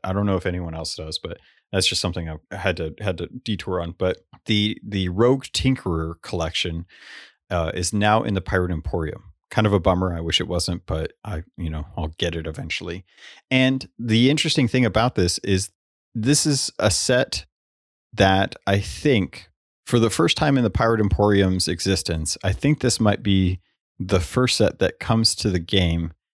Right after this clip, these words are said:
that directly impacts the story of the game. Uh, a lot of the cosmetics that come to Sea of Thieves in the Pirate Emporium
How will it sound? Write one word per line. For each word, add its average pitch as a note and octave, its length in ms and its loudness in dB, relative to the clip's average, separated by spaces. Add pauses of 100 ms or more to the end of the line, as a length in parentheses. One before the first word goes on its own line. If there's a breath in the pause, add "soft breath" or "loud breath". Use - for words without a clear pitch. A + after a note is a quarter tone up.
(160)
that F#2 320 0
directly G#2+ 540 2
impacts G#2+ 720 0
the F2 120 -6
story F2+ 680 0
of E2 340 -6
the F2+ 160 -8
game. E2 580 -2 (360 soft breath)
Uh, F2 260 2
a G2 120 2
lot G2+ 280 4
of D#3+ 120 0
the C3+ 60 0
cosmetics G#2+ 580 0
that - 120 -4
come G2+ 220 0
to G2+ 60 -4
Sea F#2 240 0
of E2 80 0
Thieves E2 320 -2
in F#2 160 -2
the F2+ 100 2
Pirate E2+ 280 0
Emporium E2+ 640 -2